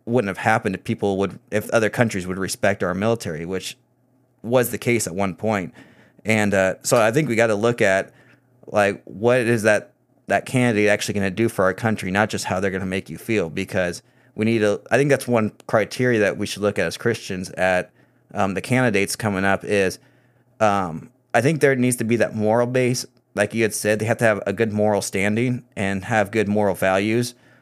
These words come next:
Um, but at the same time, too, I think some Christians go too far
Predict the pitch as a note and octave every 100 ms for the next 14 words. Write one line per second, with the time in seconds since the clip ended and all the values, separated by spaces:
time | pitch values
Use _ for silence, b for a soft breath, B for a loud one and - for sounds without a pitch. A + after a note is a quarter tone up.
0 | b b _ A2 G#2+ F#2+ F2 - B2 A#2+
1 | E3 F3 D#3 A2 - C3 B2 A#2 - A#2
2 | - A#2+ - A2+ A2 G#2+ G#2 _ - A#2
3 | A#2+ C3+ C3